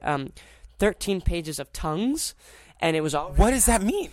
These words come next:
Speaker 1: Tongues. It's, um, it's a Pentecostal, uh,
Speaker 2: Oh, like
Speaker 1: Christian.
Speaker 2: tongues.
Speaker 1: Yeah, and it was literally word for word written out, and so we had to memorize that.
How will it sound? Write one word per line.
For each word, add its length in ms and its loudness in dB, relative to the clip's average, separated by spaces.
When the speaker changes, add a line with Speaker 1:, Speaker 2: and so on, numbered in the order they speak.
Speaker 1:
Tongues. 420 0
It's, 200 -4
um, 260 2
it's 100 -8
a 60 -4
Pentecostal, 1000 -2
uh, 160 0
Speaker 2:
Oh, 40 -6
like 100 -10
Speaker 1:
Christian. 320 -2
Speaker 2:
tongues. 340 -10
Speaker 1:
Yeah, 200 4
and 100 2
it 40 4
was 180 -2
literally 500 2
word 380 -2
for 180 -4
word 240 -2
written 220 -4
out, 340 0
and 100 -8
so 120 -8
we 80 -4
had 60 -6
to 60 -10
memorize 380 -8
that. 240 2